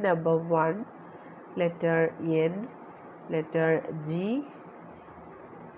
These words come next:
And within forty-eight hours, forty-eight hours പോസിബിലിറ്റി ആണ്. സെൻസിറ്റീവ് ആണ്, പെട്ടെന്ന്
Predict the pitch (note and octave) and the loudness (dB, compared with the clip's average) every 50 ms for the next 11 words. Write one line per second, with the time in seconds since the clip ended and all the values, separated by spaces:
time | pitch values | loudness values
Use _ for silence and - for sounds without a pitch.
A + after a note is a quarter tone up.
0 | D#3+ D#3+ D#3+ D#3+ D#3+ D#3 D#3+ D#3+ D#3 D#3 D#3+ D#3+ - - - - - - - - | -10 -8 -6 -6 -6 -6 -6 -6 -6 -6 -6 -8 -10 -12 -16 -16 -16 -16 -18 -16
1 | - - - - - - - - - - F#3+ F#3 - - G3+ G3+ F#3+ F#3+ F#3+ F#3 | -16 -16 -16 -16 -16 -18 -18 -14 -8 -4 -4 -4 -4 -2 -4 -4 -4 -4 -8 -4
2 | - G#3 F#3+ F#3+ F#3 F#3+ F#3+ F#3 F#3+ F#3+ - F#3 F3 E3+ E3 E3+ F3 G#3 C4 D4+ | 0 2 4 4 4 4 4 4 4 4 4 6 6 8 8 8 8 8 6 4
3 | - - - - - - F3+ E3+ E3+ E3 E3 E3 E3 E3+ E3 D#3+ D#3+ D#3+ E3 - | 2 -4 -14 -8 0 4 4 6 6 6 4 4 6 6 6 6 6 4 2 -2
4 | - - - - E3 E3 E3+ E3+ - E3+ D#3+ D#3+ D#3+ D#3 - - F3+ E3+ D#3+ D3+ | -6 -8 -2 0 0 0 0 -2 -4 -4 -2 0 -2 -2 0 2 4 4 6 6
5 | D#3 D#3+ G3 C#4 G4 - - - - - - - - - - - G#3+ G3 G3 G3 | 4 4 4 4 2 0 -6 -16 -18 -18 -18 -18 -18 -6 0 2 4 4 2 2
6 | - - G#3+ G#3 - A3+ A3 G#3 G3+ F#3+ F3+ F3 F3+ F3+ - F#3+ F3 E3 - - | 2 0 0 2 4 4 6 6 6 6 6 6 4 4 2 -2 -2 -2 0 2
7 | G#3 G#3 G3+ G#3 A#3 | 2 2 4 4 2